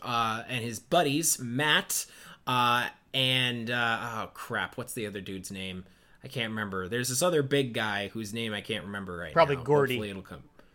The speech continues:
Speaker 1: Uh, yeah, <laughs> we'll go with Gordy for the time being. I can't recall. And a couple of, uh,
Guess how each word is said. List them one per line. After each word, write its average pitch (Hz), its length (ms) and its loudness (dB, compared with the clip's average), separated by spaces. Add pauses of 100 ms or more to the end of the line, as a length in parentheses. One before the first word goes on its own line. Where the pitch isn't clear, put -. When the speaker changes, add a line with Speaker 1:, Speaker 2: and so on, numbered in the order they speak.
(240)
Speaker 1:
Uh, 110 240 -2
yeah, 156 360 4
<laughs> - 0 - (320)
we'll 190 160 6
go 190 160 10
with 170 160 8
Gordy 139 340 6
for 131 100 -4
the 120 120 0
time 113 240 -4
being. 107 180 -4
I 101 60 -8
can't 127 200 0
recall. 101 440 -4 (280)
And 160 220 6
a 151 60 6
couple 147 360 6
of, 123 220 0 (340)
uh, 131 220 6